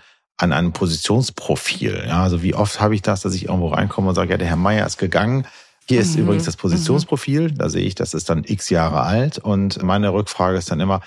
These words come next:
Speaker 1: "Hat sich Ihr Unternehmen nicht in den letzten Jahren verändert? Brauchen wir nicht ein Update dieses Positionsprofil?" Und da kommt immer ein großes Fragezeichen von der gegenüberliegenden Seite. Gerade leider Gottes oftmals von der H R, die in Deutschland ja nach wie vor seltenst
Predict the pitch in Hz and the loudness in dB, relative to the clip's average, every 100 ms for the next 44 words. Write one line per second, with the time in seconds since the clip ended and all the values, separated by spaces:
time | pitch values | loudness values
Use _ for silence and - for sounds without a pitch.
0 | - _ _ _ _ 98 - 117 - 92 | -12 _ _ _ _ -2 0 0 0 0
1 | 90 90 87 98 95 98 - 165 85 82 | 2 2 2 2 2 0 -2 -2 0 0
2 | 87 - 85 80 - 82 95 135 143 - | -2 0 0 0 -4 -2 0 2 0 0
3 | 87 95 95 87 85 85 - - - - | 0 0 0 2 0 -2 -4 -4 -2 0
4 | 73 73 64 - 71 67 80 73 65 67 | 0 -4 -6 -4 -4 -2 -2 -2 -2 -2
5 | - 113 110 98 110 104 101 87 107 107 | 0 2 2 2 0 2 2 2 0 0
6 | 82 - 123 110 - 82 82 - 85 82 | -4 0 0 0 -2 -2 -2 -4 -2 -2
7 | 78 80 76 73 71 76 76 104 76 85 | -2 -2 -2 -2 -4 0 0 0 0 2
8 | 104 107 - - _ - 92 90 85 90 | 2 0 -4 -20 _ -2 0 2 0 -2
9 | - - - - 82 85 - 90 67 - | -6 -6 -6 -2 0 0 0 0 0 -2
10 | - 78 87 87 78 80 69 76 76 78 | -4 0 2 0 -2 -2 -4 -4 0 0
11 | 85 85 80 73 80 76 80 82 78 80 | 0 -2 -2 -2 -4 -2 0 2 0 0
12 | 101 - 92 85 - - | 0 -2 -4 -4 -6 -10